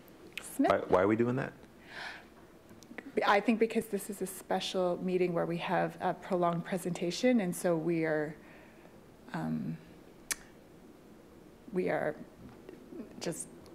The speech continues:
Speaker 1: changing the rules so that we can accommodate the longer presentation.
Speaker 2: Okay, cool,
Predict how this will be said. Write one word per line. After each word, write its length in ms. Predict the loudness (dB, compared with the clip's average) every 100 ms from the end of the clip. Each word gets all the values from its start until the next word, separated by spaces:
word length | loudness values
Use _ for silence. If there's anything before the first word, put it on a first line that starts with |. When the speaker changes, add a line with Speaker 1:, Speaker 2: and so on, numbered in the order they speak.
| -20 -8
Speaker 1:
changing 540 | -2 0 0 0 -2 0
the 80 |
rules 400 | -2 0 2 0
so 180 | -2 -2
that 180 | 0 0
we 140 | 0
can 280 | -2 -4 -6
accommodate 760 | -6 -6 -4 -4 -4 -4 -6 -16 -12 -4
the 80 | -2
longer 360 | 0 -2 -4
presentation. 400 | -6 -8 -2 2
Speaker 2:
Okay, 220 | 2 2 2
cool, 240 | 2 2